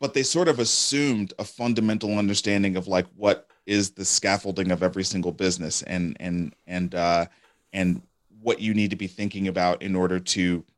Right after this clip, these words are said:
make sure that business is complete and on a solid foundation. And, uh, that, that was something I felt was missing. And so that, that's my contribution to, you know, the overall world of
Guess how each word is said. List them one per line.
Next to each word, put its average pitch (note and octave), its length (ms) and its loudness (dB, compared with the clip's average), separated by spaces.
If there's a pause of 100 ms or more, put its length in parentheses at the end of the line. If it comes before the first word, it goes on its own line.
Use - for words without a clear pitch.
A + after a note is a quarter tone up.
(140)
make G2+ 140 -8
sure G2+ 200 -2
that F2 200 2
business F#2 340 0
is F2 120 -2
complete G2+ 480 -2
and F2+ 100 -6
on F2+ 80 -2
a F2+ 60 -4
solid F2 320 0
foundation. D#2+ 600 -4 (400)
And, F#2+ 320 0
uh, F2 360 2 (200)
that, G2+ 220 -2 (140)
that A#2 320 0
was A2+ 100 -4
something G#2 240 0
I F#2+ 80 0
felt E2 220 -2
was F#2+ 100 -4
missing. G2 300 0
And F2 80 -6
so F2+ 240 0
that, G2+ 260 0 (100)
that's A2+ 240 -2
my G#2 220 2
contribution F2+ 800 -4 (280)
to, F2 360 -2 (140)
you F#2+ 100 -14
know, E2+ 300 -6
the F#2 100 -2
overall E2+ 600 0
world F2 360 2
of E2 240 -8